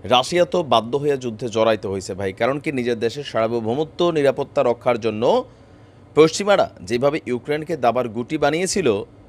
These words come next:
রাশিয়া কিন্তু তখনই বুঝতে পারছে যে something wrong, আর সেই কারণে ইউক্রেনকে আসলে একটা সতর্কবার্তা দিতে চেয়েছিল। কিন্তু এই মুহূর্তে গতকালকে মার্কিন যুক্তরাষ্ট্রের প্রেসিডেন্ট জো বাইডেন এবং ইউক্রেন প্রেসিডেন্ট জেলির মধ্যে যেই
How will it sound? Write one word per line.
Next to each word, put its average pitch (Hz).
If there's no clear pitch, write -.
রাশিয়া 135
কিন্তু 190
তখনই 175
বুঝতে 123
পারছে 107
যে 104
something 151
wrong, 98
আর 123
সেই 151
কারণে 180
ইউক্রেনকে 131
আসলে 131
একটা 147
সতর্কবার্তা 127
দিতে 101
চেয়েছিল। 104
কিন্তু 165
এই 214
মুহূর্তে 175
গতকালকে 160
মার্কিন 131
যুক্তরাষ্ট্রের 175
প্রেসিডেন্ট 151
জো 113
বাইডেন 120
এবং 101
ইউক্রেন 131
প্রেসিডেন্ট 135
জেলির 151
মধ্যে 143
যেই 127